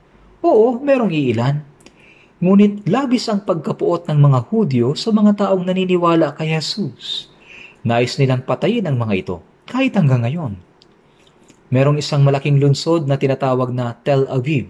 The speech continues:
tama? Naroon ang paliparan. At naririnig ko ngayon na Tel Aviv daw ang may pinakamaraming homosexuals sa mundo. Ito'y puno ng kasalanan.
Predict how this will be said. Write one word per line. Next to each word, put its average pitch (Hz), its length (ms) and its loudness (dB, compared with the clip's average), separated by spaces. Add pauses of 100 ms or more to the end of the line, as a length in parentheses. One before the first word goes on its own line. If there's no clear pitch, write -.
(220)
tama? 151 320 -2 (1900)
Naroon 180 460 0
ang 165 420 -4
paliparan. 107 640 -2 (880)
At 113 160 -4
naririnig 135 480 2
ko 131 160 -2
ngayon 139 480 0 (220)
na 131 420 0 (640)
Tel 220 160 2
Aviv 180 400 -2
daw 160 320 0
ang 143 160 0
may 151 160 2
pinakamaraming 180 880 0
homosexuals 147 1200 -2
sa - 160 -8
mundo. 175 480 0 (800)
Ito'y 123 320 0
puno 196 320 0
ng 127 240 0
kasalanan. 101 560 -6